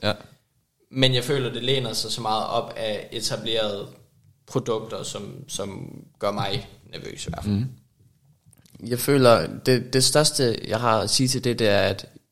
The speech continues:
Speaker 1: jeg føler, elementet af vores business, som er det mest relevante, det er markedsføringsdelen.
Speaker 2: Mm.
Speaker 1: Og det synes jeg ikke, jeg har set nogen steder.
Speaker 2: Nej.
Speaker 1: Øh, fordi jeg er rimelig sikker på, at det her, det er en kendt, øh,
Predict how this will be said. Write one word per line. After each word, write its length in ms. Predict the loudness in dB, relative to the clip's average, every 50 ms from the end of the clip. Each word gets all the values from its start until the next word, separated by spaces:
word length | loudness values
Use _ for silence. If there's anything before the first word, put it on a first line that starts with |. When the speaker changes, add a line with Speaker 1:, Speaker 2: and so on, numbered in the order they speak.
| _ _ _ _ -8 -2
Speaker 1:
jeg 160 | -2 -2 0
føler, 240 | 2 2 4 6 6
elementet 720 | 4 4 2 2 4 4 4 4 4 2 0 0 -2 -2 -6 -12 -20 _ -4 -2
af 140 | 0 0
vores 260 | 2 2 2 2 0 0
business, 680 | 0 0 2 2 2 0 0 0 0 0 -2 -4 -10 _
som 360 | -4 0 2 4 4 4 2 0
er 60 | -2 -2
det 120 | -2 0
mest 240 | 0 0 0 0 -2
relevante, 420 | -2 -2 0 0 0 0 0 -4 -6 -2 2
det 140 | 4 4
er 40 | 4
markedsføringsdelen. 1000 | 4 4 4 4 4 2 -2 -4 -2 -2 -4 -2 -4 -6 -4 -4 -6 -6 -8 -10 -12 -12
Speaker 2:
Mm. 200 | -12 -10 -10 -12 -14 -18 -14 _ 0
Speaker 1:
Og 180 | 0 0 2 2
det 140 | 2 2 2 0 -6 -6
synes 280 | -4 0 0 2 4 4
jeg 80 | 4 2
ikke, 100 | 2 0
jeg 80 | -2
har 60 | -2
set 260 | 0 2 2 0 0 -2
nogen 160 | -6 -4 -4
steder. 320 | -6 -6 -6 -8 -10 -8 -4 -2
Speaker 2:
Nej. 120 | -2 -2 -4 -6 -16 -20 -16 -6 -2
Speaker 1:
Øh, 440 | 2 2 4 4 2 0 -2 -4 -6 -8 -8 -10 -10
fordi 380 | -6 0 0 0 2 2 2 4
jeg 120 | 4 4
er 40 | 4
rimelig 220 | 4 4 4 4
sikker 200 | 4 4 4 2
på, 260 | 0 0 2 2 2 2
at 160 | 2 0 0
det 100 | 0 2
her, 100 | 2 2
det 180 | 2 2 2 4
er 80 | 4
en 120 | 2 2 -2 -4
kendt, 520 | -2 0 0 0 0 -2 -10 -12 -12 -12 -14 -20 -20 -20 _ -4
øh, 340 | 0 2 2 2 2 0 -2